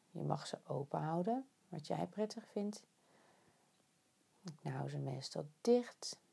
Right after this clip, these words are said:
En daarbij knijp ik dan altijd even mijn oogleden samen. Even knijpen, knijpen, knijpen. En weer ontspannen. Dan merk je ook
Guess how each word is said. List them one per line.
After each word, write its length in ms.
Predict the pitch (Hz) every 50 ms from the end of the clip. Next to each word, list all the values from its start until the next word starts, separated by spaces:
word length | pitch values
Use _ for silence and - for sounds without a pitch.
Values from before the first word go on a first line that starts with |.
| - - -
En 60 | 165
daarbij 300 | 151 165 165 175 175 180 180
knijp 360 | - 190 196 196 196 185 -
ik 100 | 185 -
dan 160 | - 196 196
altijd 280 | 196 190 185 - - -
even 320 | - - 208 185 - -
mijn 120 | 160 175 -
oogleden 680 | - - 214 220 220 208 - 190 185 185 185 180 180 180
samen. 520 | 180 - - 180 175 175 175 170 170 180
Even 180 | 185 - - - - - - -
knijpen, 320 | - 190 185 185 180 -
knijpen, 380 | - - - - - 143 - - -
knijpen. 580 | - - 208 196 190 190 - - 151 - 339 - - - - - - - - - - - - - - - - _ _ _ _ _ _ _
En 220 | - - 185 165 165
weer 240 | 165 160 - -
ontspannen. 760 | - - 180 - - - - - - - - - - - 175 - - - - - - - _ _ _ _ _ _ _ _ _ - -
Dan 200 | 180 160 156 156
merk 320 | 156 156 156 165 170 160 -
je 140 | - -
ook 400 | - 165 165 165 160 - - -